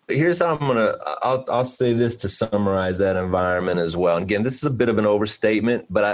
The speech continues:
I, I think it generally held true. Okay. That the, the agenda, if there was one from that side, was to do away with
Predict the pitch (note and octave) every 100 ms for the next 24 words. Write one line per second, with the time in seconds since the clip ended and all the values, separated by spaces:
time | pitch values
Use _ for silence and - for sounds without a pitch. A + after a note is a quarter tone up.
0 | - G#2 G#2+ - A#2+ A2+ F#2 G#2+ A2 G#2+
1 | G2 F#2+ - G2 F2+ - - - G2 E2+
2 | D#2+ - _ _ - F2+ F#2 G#2+ G#2+ -
3 | - - - - _ - - _ _ _
4 | G#2 B2+ F#2+ G#2 B2 A#2+ G#2 G2+ A#2 G#2
5 | F#2 F#2+ C#3 E3+ B2+ G2+ F#2 - G2+ G2+
6 | G2 F#2 F#2+ F2+ F2 F#2 F#2 F2 F#2+ F#2
7 | F2+ F2+ - F#2+ F2+ F2+ F2 - G#2 G#2+
8 | - F#2+ A#2 C#3+ C3+ A2 G#2 G#2 G2+ -
9 | G2+ G2 - -